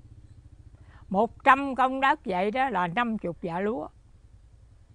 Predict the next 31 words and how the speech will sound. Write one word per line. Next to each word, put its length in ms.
Bò 320
kéo 420
vô 180
tới 180
đất 260
đó, 120
chan 380
ra 200
rồi 320
đó, 120
xạ 340
bỏ 200
khơi. 380
Bỏ 240
khơi 460
vậy 260
đó 180
là 320
ai 300
có 140
kỹ 320
nữa 360
thì 240
bừa 160
dập. 260
Bắt 220
bò 240
bừa 180
dập 300
lại 260
cho 400